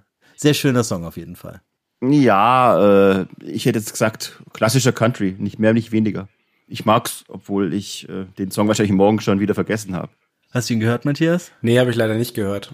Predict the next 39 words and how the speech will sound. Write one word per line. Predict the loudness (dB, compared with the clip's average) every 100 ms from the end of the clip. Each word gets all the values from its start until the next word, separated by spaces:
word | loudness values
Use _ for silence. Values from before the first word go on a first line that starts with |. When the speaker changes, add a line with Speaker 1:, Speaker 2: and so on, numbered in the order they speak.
| _
Speaker 3:
Aber | -4
kannst | 0 2 2
du |
das | 0
bestätigen, | -2 -2 0 0 0 0
wenn | -2
Vaterfreuden | 0 -2 0 -4 -4 -4 -2
kommen, | -2 -2 0
dass | -2 -2
man | -2
dann, | -2 -2 -2
äh, | -4 -4 -4 -8 -12 _ _ _
fröhliche | -6 2 2 2
Musik | 0 2 0 0
hört? | -2 -2 -4 -16 _ _
Hast | -6 -2
du |
dann | 2
auch | 0 0
deine | -2 0
Emo-Platten | -4 -4 -6 -6 -8
weggehauen | -6 -6 -4 -2 -4 -6
und | -8 -10 -12 -20 _
Speaker 1:
<laughs> | _ _
Speaker 3:
bist | 0 2 0 -4
nur |
noch | -4
schunkelnd | -4 -4 -2 -4
und | -4
tanzelnd | -6 -6 0 0
Speaker 1:
Ähm. | 2
Speaker 3:
mit | 2
Cowboy-Hut | 2 2 0 -4 -8 -10 -12
durch | -10
die | -8
Wohnung | -6 -6 -6 -8 -12 _ _
gerannt? | -10 -8 0
Speaker 2:
Die | 2
Schlümpfe. | 4 2 4 2